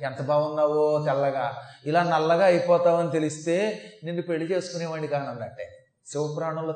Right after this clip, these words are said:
చాలా భలే కథ అండి. శివపురాణం ఇరవై నాలుగు వేల శ్లోకాలతో ఉంటుంది. రామాయణం ఇరవై నాలుగు వేల శ్లోకాల్లాగా శివపురాణం కూడా ఇరవై నాలుగు వేల శ్లోకాలు. ఎంత అద్భుతమైన పురాణమో, నాకు బాగా ఇష్టమైన పురాణాల్లో అదొకటి అనమాట.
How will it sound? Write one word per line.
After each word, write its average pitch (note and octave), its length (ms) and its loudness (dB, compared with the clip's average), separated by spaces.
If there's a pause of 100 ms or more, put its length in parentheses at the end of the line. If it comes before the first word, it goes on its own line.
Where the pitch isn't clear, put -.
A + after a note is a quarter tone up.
చాలా C3 100 -6
భలే A2 280 -6
కథ D#3 180 -6
అండి. C#3 120 -10
శివపురాణం D#3+ 640 -6
ఇరవై C#3+ 240 -2
నాలుగు C3 340 -4
వేల B2 140 -2
శ్లోకాలతో C3+ 680 -6
ఉంటుంది. C#3+ 340 -6
రామాయణం E3 600 -6
ఇరవై D#3 280 -2
నాలుగు C#3+ 320 0
వేల C#3 180 -2
శ్లోకాల్లాగా C#3 800 -2 (520)
శివపురాణం F3 540 -4
కూడా F3 160 -2
ఇరవై D3+ 220 -4
నాలుగు C#3 220 -4
వేల B2+ 100 -4
శ్లోకాలు. B2+ 460 -6 (480)
ఎంత - 380 -16
అద్భుతమైన G#3+ 580 -2
పురాణమో, F#3+ 560 -6 (320)
నాకు D3+ 160 -8
బాగా D#3+ 520 -8
ఇష్టమైన G#3 380 -8
పురాణాల్లో F3+ 440 -4
అదొకటి D3 240 -6
అనమాట. A#2 240 -16